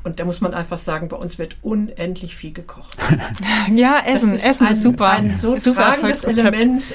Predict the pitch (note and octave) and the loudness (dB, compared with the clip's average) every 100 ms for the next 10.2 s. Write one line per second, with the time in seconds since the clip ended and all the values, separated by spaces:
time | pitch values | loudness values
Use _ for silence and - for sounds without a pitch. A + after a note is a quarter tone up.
0 | G#3 G3+ G3 G3 - - G3+ G#3 A#3 C4 | -6 -4 -4 -4 -6 -6 -4 0 0 2
1 | B3 A#3 A3 G#3 G3+ A3+ - B3 - G#3+ | 2 2 0 0 0 -2 -2 -8 -6 -4
2 | G#3+ G3 G3 F#3+ F3+ G3+ A3 A3+ G3+ F#3+ | -4 -4 -4 -2 -2 -2 -4 -6 -6 -6
3 | F#3+ - G3 F#3+ - - F#3+ A#3 G#3+ G#3+ | -6 -10 -6 -6 -8 -6 -2 0 0 -2
4 | G#3 G3 F#3 D#3+ D#3+ F3 G3+ D3+ D#3+ E3 | -6 -8 -10 -8 -6 -2 -2 -4 -8 -10
5 | E3 E3 D3+ F3 D#3 D#3 D3+ D#3+ F#3+ - | -10 -8 -6 -6 -6 -10 -10 -10 -12 -14
6 | - - - - F3+ F3+ - A#3 A#3 E3 | -20 -20 -14 0 0 0 0 -2 -2 -8
7 | D3+ D#3+ D#3+ F#3+ G3 G3 - G3 G3+ F#3 | -8 -8 -4 -2 -2 -6 -12 -10 -10 -10
8 | F#3+ - - B3+ C#4 D#3+ - E3 E3 E3+ | -8 -8 -2 -2 -2 -8 -10 -8 -6 -8
9 | E3+ F3 F3 E3+ F3+ - F#3 - G#3+ - | -8 -12 -10 -10 -10 -10 -12 -8 -10 -8
10 | D#3 F3+ | -8 -8